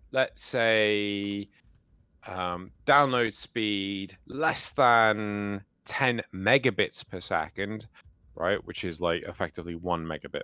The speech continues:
per sec-, uh, sorry, megabyte per second. Um, then between, um,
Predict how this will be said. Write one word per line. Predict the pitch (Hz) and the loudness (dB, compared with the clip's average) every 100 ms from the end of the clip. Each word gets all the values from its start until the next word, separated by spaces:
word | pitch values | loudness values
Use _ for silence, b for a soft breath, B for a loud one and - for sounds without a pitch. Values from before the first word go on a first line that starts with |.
| _ | _
per | |
sec-, | - 78 80 | -16 -14 -8
uh, | - | -6
sorry, | - 82 | -4 -6
megabyte | 82 80 85 | -8 -4 -4
per | - | -4
second. | - - - 90 _ _ _ _ _ - | -10 -20 -20 -20 _ _ _ _ _ -6
Um, | 90 90 - - | -4 -4 -6 0
then | 101 98 95 95 92 92 | 4 4 4 2 0 -4
between, | 87 101 - 110 98 95 95 92 92 95 _ _ _ - | -6 -6 -6 -4 -2 -2 -4 -6 -8 -12 _ _ _ -6
um, | 95 90 85 87 85 | -2 -2 -2 -6 -12